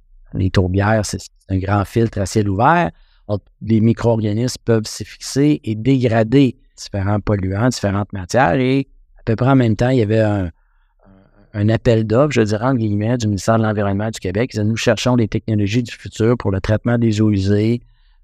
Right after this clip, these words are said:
euh, la parcelle. » Donc, plusieurs entreprises ont répondu à l'appel d'offres. On était une de celles-là. Et, euh, sur un horizon de six, sept ans, donc par mille neuf cent quatre-vingt-douze, on avait développé un produit qui peut-être certains de vos auditeurs ou de nos auditeurs connaîtront,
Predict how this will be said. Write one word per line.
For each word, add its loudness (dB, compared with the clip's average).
euh, -2
la 0
parcelle. » 0
Donc, 0
plusieurs 2
entreprises 0
ont 0
répondu -2
à 4
l'appel -2
d'offres. 2
On 2
était 0
une 2
de -2
celles-là. 2
Et, 2
euh, 0
sur -2
un 2
horizon 0
de 0
six, -2
sept 0
ans, 0
donc 0
par -2
mille 0
neuf -6
cent 0
quatre-vingt-douze, 0
on 4
avait 0
développé 0
un 2
produit -2
qui 0
peut-être -2
certains 2
de 2
vos -2
auditeurs 0
ou -2
de -4
nos 0
auditeurs -2
connaîtront, 0